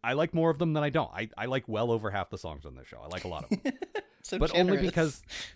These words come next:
Speaker 1: uh, well, I'm just saying,
Speaker 2: <laughs>
Speaker 1: like,
Speaker 2: No.
Speaker 1: e-, enough that I can say I don't, like, I had to sort of mathematically, do I like the songs in this show? And I
Speaker 2: Mm-hmm.
Speaker 1: started thinking about it, like, okay, I like more than I don't. And
Speaker 2: Mm-hmm.
Speaker 1: yes, that is, that equals true.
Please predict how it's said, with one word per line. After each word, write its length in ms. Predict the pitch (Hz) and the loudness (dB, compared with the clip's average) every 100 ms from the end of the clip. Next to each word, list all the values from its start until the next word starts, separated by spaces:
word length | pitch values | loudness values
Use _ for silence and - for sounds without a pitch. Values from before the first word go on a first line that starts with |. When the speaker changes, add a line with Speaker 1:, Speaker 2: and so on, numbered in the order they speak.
| - - | -18 -10
Speaker 1:
uh, 80 | 147 - | -10 -8
well, 340 | 196 170 139 190 135 214 | 0 4 4 2 -2 0
I'm 140 | 143 190 | 2 2
just 200 | 208 - | 2 2
saying, 240 | 269 117 | 2 2
Speaker 2:
<laughs> 0 | |
Speaker 1:
like, 140 | 117 | 2
Speaker 2:
No. 80 | - - _ _ - | 0 -6 _ _ -6
Speaker 1:
e-, 160 | 175 170 _ _ | -2 -2 _ _
enough 380 | 143 156 170 190 | 2 6 6 6
that 140 | 196 151 | 6 6
I 80 | |
can 160 | 139 143 | 6 2
say 160 | - 127 | 4 4
I 80 | 113 | 4
don't, 320 | 120 113 139 | 2 0 -2
like, 160 | 117 - - - | -2 -2 -14 -4
I 100 | 120 | 0
had 160 | 147 139 | 2 0
to 120 | 113 _ _ _ - | -2 _ _ _ -8
sort 200 | 147 123 | -4 -2
of 60 | |
mathematically, 680 | 113 113 - 110 107 - 92 | 0 0 2 0 0 -2 -6
do 200 | - 131 | -4 -6
I 80 | 349 | -4
like 220 | 339 320 | -4 -4
the 100 | 320 | -4
songs 300 | 349 359 349 | -2 -2 -2
in 100 | 359 | -2
this 140 | 381 | -4
show? 120 | - - | -4 2
And 140 | 160 | 4
I 40 | 156 | 6
Speaker 2:
Mm-hmm. 120 | 302 | 6
Speaker 1:
started 200 | 269 147 | 4 2
thinking 160 | 190 165 | -2 -2
about 160 | 117 | -2
it, 60 | 127 | -4
like, 140 | 127 | -6
okay, 200 | 160 202 | 0 2
I 40 | 123 | 4
like 200 | 120 143 | 2 0
more 220 | 123 143 | 0 0
than 100 | 175 | 0
I 80 | 170 | 0
don't. 320 | 165 113 - _ | 0 -2 -6 _
And 80 | 156 | 2
Speaker 2:
Mm-hmm. 80 | 160 | 6
Speaker 1:
yes, 240 | 139 123 - | 6 4 -6
that 140 | 90 90 | -4 -4
is, 100 | 101 - - | -6 -10 -6
that 160 | 92 | -4
equals 320 | 92 - 127 - | -4 -4 -6 -4
true. 260 | - 67 | -8 -8